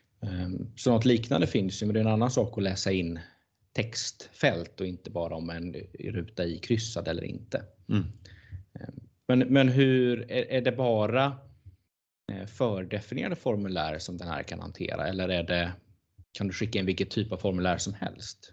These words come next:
Speaker 1: och den klarar av att läsa detta?
Speaker 2: Ja, de beskriver att det är egentligen, den här tjänsten då, om man, om man går in lite grann på hur den fungerar, så har den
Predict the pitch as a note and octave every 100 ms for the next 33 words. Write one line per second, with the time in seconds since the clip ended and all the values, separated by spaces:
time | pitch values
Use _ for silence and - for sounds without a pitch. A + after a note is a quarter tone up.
0 | _ - - F2 E2+ D2+ D2+ D2+ - -
1 | - - - - _ G#2 C3 D3+ E3 E3
2 | - F#3+ F3 D3 B2 C#3 B2 A2+ G2 A2
3 | G2 F#2+ - - - A#2 A2+ A#2+ - D3+
4 | D#3+ D#3 B2+ A2 E2 D#2 F2 F#2+ G2 -
5 | G2+ F#2+ G#2 G2+ F2+ F#2+ E2+ E2 F2 E2+
6 | E2+ E2 D#2+ D#2+ - F2+ F#2 C3 F#2+ A1+
7 | D2 D#2 F#2+ F2 F2+ E2 D#2+